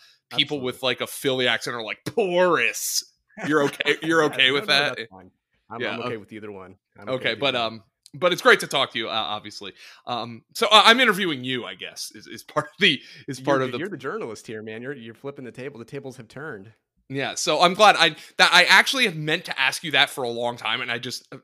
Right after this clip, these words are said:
Speaker 1: because, you know, ignorant American, I just never got around to it because, you know, that's what we do in this country. But, um, but no, a-,
Speaker 2: <laughs>
Speaker 1: anyway, let's talk about Fantasy Points. Um, obviously, you're, you're part of that.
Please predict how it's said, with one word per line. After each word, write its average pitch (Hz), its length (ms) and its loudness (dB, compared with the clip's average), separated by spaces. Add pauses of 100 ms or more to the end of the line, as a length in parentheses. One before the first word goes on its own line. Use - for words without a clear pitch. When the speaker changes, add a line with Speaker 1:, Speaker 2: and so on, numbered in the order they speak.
(520)
Speaker 1:
because, 170 380 -4 (180)
you 156 140 -10
know, 127 300 -6
ignorant 135 420 -4
American, 117 480 -8
I 107 100 -6
just 104 220 -14
never 110 160 -14
got 98 160 -12
around 104 300 -8
to 95 120 -14
it 101 140 -6
because, 95 400 -12
you 107 80 -14
know, 95 140 -20 (360)
that's 104 160 -10
what - 140 -10
we 104 80 -14
do 104 240 -10
in 95 100 -16
this 98 100 -16
country. 101 380 -18
But, 95 160 -12 (380)
um, 110 320 -4
but 208 160 -2
no, 170 220 4
a-, 160 100 8
Speaker 2:
<laughs> 180 60 2
Speaker 1:
anyway, 185 280 4 (500)
let's 208 220 4
talk 233 300 4
about 196 260 2
Fantasy 165 400 -2
Points. 113 320 -10
Um, 143 400 -4 (140)
obviously, 160 360 0
you're, 151 320 -4
you're 143 140 -4
part 120 240 -2
of 110 80 -8
that. 110 220 -8